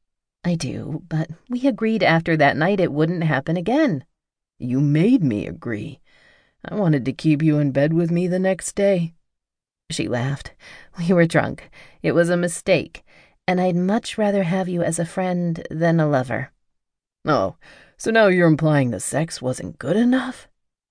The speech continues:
He leaned over and grasped her hand, the contact instantly electrifying. Because if that's the case, I'm calling you out for faulty drunken memory loss. If I recall,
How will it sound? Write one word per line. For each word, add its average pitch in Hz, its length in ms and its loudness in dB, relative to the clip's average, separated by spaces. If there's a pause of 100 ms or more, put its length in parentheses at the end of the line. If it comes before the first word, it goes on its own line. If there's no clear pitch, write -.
(440)
He 151 120 2
leaned 135 380 0
over 151 280 0
and 117 160 -6
grasped 139 380 -4
her 117 120 -4
hand, 147 440 0 (320)
the 185 120 -4
contact 170 680 -2
instantly 165 640 -2
electrifying. 135 840 -2 (920)
Because 127 340 -2
if 120 120 -2
that's 139 340 0
the - 100 -10
case, 160 520 0 (480)
I'm - 140 -10
calling 175 380 2
you 165 140 6
out 151 200 4
for 135 140 -2
faulty 139 560 -4
drunken 127 580 -4
memory 123 360 0
loss. 107 480 -10 (340)
If 123 440 -4
I 139 160 2
recall, 120 840 -2